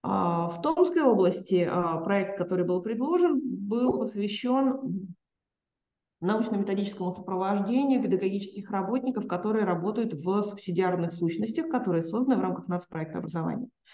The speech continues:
Речь про то, что точки роста, ай ти-кубы, доброшкола, вот все эти, э, сущности, которые были созданы, а, конечно, на сегодняшний день они по брендбуку, они оборудованы,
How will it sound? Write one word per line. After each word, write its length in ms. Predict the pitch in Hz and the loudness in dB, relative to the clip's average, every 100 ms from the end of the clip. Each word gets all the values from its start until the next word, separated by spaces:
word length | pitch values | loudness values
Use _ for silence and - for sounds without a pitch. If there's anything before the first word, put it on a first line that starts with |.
| - - - | -20 -20 -10
Речь 260 | - 202 208 | 0 2 2
про 180 | 240 240 | 0 0
то, 180 | 311 349 | 2 2
что 400 | 349 247 208 190 | 0 2 2 4
точки 360 | 202 190 196 | 2 0 0
роста, 400 | 226 269 277 - | 2 2 2 0
ай 160 | 175 170 | 0 -2
ти-кубы, 400 | 175 170 165 254 | -4 -2 2 4
доброшкола, 920 | 208 160 165 - - 254 240 175 - - - _ | 6 4 2 -2 2 4 4 2 -2 -12 -20 _
вот 240 | 185 185 | -4 -4
все 180 | - 233 | -2 -2
эти, 720 | - 202 202 - 196 175 165 | 4 4 4 2 2 4 2
э, 580 | 151 170 170 160 160 160 | -2 -4 -2 -2 -2 -2
сущности, 420 | 240 233 202 185 | 0 2 2 2
которые 320 | 185 185 185 | 0 4 4
были 180 | 180 196 | 6 4
созданы, 760 | 220 311 359 262 202 139 - - _ _ _ _ _ _ | 2 4 4 4 4 2 -2 -10 _ _ _ _ _ _
а, 500 | - 175 165 165 160 - | -4 -2 0 0 0 0
конечно, 340 | 233 302 262 | 2 2 0
на 60 | 214 | 0
сегодняшний 340 | 226 214 196 | 0 2 4
день 160 | 190 165 | 4 4
они 480 | 170 185 180 143 120 - | 2 2 2 2 0 -2
по 80 | - | -6
брендбуку, 640 | 175 214 233 240 330 330 196 | -2 2 4 4 4 4 4
они 240 | 196 196 | 4 2
оборудованы, 840 | 165 170 208 285 254 226 202 - | 2 0 2 4 4 4 2 -2